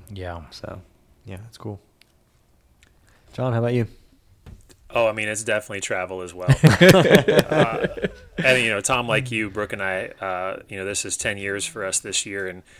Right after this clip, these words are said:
Speaker 4: so early into twenty nineteen, we were already looking ahead to, you know, to this year as, you know, we're gonna, we're gonna forego some trips. We're gonna sacrifice so that we could do something big,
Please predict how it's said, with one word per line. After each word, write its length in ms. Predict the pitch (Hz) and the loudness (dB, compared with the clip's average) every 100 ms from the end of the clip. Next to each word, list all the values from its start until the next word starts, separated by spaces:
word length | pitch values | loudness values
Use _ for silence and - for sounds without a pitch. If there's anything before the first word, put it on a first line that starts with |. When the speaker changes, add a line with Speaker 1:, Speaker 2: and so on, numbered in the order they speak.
| - - - | -20 -20 -8
Speaker 4:
so 320 | - 123 110 - | -2 -2 -2 -2
early 440 | 123 127 123 107 | 0 2 0 -2
into 560 | 98 95 110 92 92 - - - | -4 -6 -6 -4 -6 -8 -12 -12
twenty 340 | - 113 104 | -10 -8 -6
nineteen, 580 | 95 95 117 - 95 90 | -6 -8 -6 -10 -10 -12
we 80 | 98 | -8
were 140 | 95 | -4
already 180 | 95 95 | -4 -4
looking 300 | 95 95 95 | -8 -10 -10
ahead 340 | 87 98 95 95 | -10 -8 -8 -8
to, 300 | 92 90 - _ _ _ _ _ _ _ _ _ - - | -8 -8 -10 _ _ _ _ _ _ _ _ _ -20 -12
you 120 | 110 | -8
know, 100 | 101 | -6
to 160 | - 95 | -6 -6
this 320 | 101 - 104 | -2 -2 -2
year 400 | 107 117 - - | -6 -8 -10 -12
as, 640 | 101 98 92 90 85 - - | -6 -4 -4 -4 -4 -4 -4
you 100 | 104 | -8
know, 80 | 98 | -8
we're 120 | 107 | -6
gonna, 260 | 113 98 - - | -6 -6 -6 -6
we're 180 | - 131 | -4 -4
gonna 160 | 139 113 | -4 -6
forego 440 | 131 110 101 104 | -4 -4 -4 -2
some 200 | - 98 | -2 -4
trips. 320 | - 107 - | -10 -12 -10
We're 100 | 117 | -10
gonna 160 | 113 98 | -8 -4
sacrifice 880 | 117 104 - 101 110 82 - - - - | -4 -6 -8 -12 -10 -8 -6 -6 -8 -8
so 160 | - | -6
that 140 | 104 110 | -6 -8
we 120 | 104 | -10
could 160 | 104 95 | -10 -8
do 120 | 95 | -6
something 360 | - 101 95 87 | -6 -8 -12 -8
big, 360 | 92 90 85 | -8 -8 -12